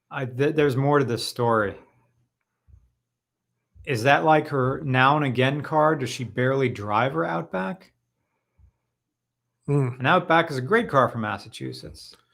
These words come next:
Speaker 1: A Miata is always a second car. The only way you can really get away with having that as your daily is if you live in a sunny part of the country.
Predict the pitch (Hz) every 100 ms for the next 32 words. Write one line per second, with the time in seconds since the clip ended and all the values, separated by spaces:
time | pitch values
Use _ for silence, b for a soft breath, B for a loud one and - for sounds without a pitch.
0 | _ 139 131 170 214 185 165 160 147 160
1 | 180 180 156 - 165 147 151 131 190 170
2 | 127 131 165 147 151 147 139 117 131 151
3 | 135 135 127 131 123 123 131 131 123 120
4 | 110 98 101 135 151 143 123 110 107 117
5 | 131 120 123 113 107 - 135 123 123 120
6 | 107 - 139 127 120 98